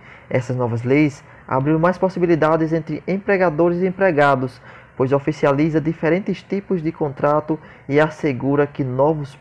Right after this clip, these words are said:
postos sejam abertos. Mas você, caro ouvinte, sabe como funciona esse modelo de trabalho e as leis que regem os contratos? No nosso podcast de hoje,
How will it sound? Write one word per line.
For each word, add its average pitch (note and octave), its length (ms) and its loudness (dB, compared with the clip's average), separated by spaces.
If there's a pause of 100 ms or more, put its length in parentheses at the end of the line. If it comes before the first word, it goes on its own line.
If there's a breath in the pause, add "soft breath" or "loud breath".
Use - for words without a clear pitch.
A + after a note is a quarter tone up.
postos C#3+ 540 2
sejam D3 360 0
abertos. A#2 540 -2 (540 loud breath)
Mas B2+ 180 0
você, E3+ 320 0
caro C#3+ 240 -2
ouvinte, A#2+ 500 -6 (400 loud breath)
sabe E3 400 -4
como G#3 280 -4
funciona D#3 420 -4
esse D3 160 -6
modelo C3+ 240 -2
de B2 80 -4
trabalho A#2 560 0 (260 loud breath)
e C#3 60 -4
as C#3+ 140 0
leis D#3+ 260 2
que E3+ 120 -4
regem D#3+ 460 0
os C#3+ 120 -8
contratos? A#2+ 580 -4 (680 loud breath)
No A#2 80 -6
nosso A#2+ 460 0
podcast D#3+ 500 -2
de C3+ 100 -4
hoje, D3 380 0